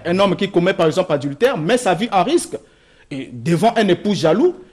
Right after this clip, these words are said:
il peut subir le revers de son acte. Et lorsqu'il subit, il est lui-même l'auteur et l'artisan, puisqu'il a conçu. Maintenant, en ce moment-là, c'est des mots qui peuvent être évités. Maintenant, pour ne pas aller loin,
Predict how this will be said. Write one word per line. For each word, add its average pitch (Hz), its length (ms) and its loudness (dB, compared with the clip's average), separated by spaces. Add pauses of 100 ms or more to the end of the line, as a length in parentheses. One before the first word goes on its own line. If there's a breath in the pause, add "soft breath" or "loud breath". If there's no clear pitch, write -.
(120)
il 240 160 0
peut - 100 4
subir 233 420 2
le 208 100 4
revers 208 520 0
de 151 80 -4
son 151 220 -4
acte. - 280 -10 (260 soft breath)
Et - 40 -8
lorsqu'il 226 320 2
subit, 175 340 -2
il 240 120 -2
est 240 80 4
lui-même 233 540 0 (240)
l'auteur 165 500 0
et 208 60 4
l'artisan, 170 400 -2
puisqu'il 208 440 -4
a 190 80 2
conçu. - 500 -6 (340 soft breath)
Maintenant, 196 240 2
en 240 80 2
ce 233 100 0
moment-là, 254 360 2
c'est 214 160 0
des 196 120 4
mots 226 280 2
qui 262 120 -2
peuvent 262 340 0
être 226 240 0
évités. 143 380 -4
Maintenant, 139 320 -2 (240 loud breath)
pour 170 100 -2
ne 196 100 2
pas 226 120 2
aller 190 300 4
loin, 202 260 0